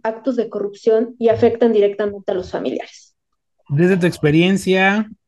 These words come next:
Speaker 2: con esto que hemos venido platicando, suponiendo que tienes al, al genio de la lámpara, ¿qué acciones en conjunto el Estado, la autoridad y las familias podrían implementar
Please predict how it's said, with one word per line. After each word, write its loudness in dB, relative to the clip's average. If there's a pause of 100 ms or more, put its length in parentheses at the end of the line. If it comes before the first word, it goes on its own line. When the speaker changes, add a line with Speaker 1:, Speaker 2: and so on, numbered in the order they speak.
Speaker 2:
con -4
esto -4
que 0
hemos 2
venido 0
platicando, -2 (380)
suponiendo 2
que -2
tienes -2 (120)
al, -2
al 0
genio 2
de 2
la 4
lámpara, 0 (240)
¿qué 2
acciones -2 (180)
en -2
conjunto -2 (260)
el -4
Estado, 2
la 0
autoridad -2
y -2
las -4
familias -4 (180)
podrían -2 (280)
implementar -2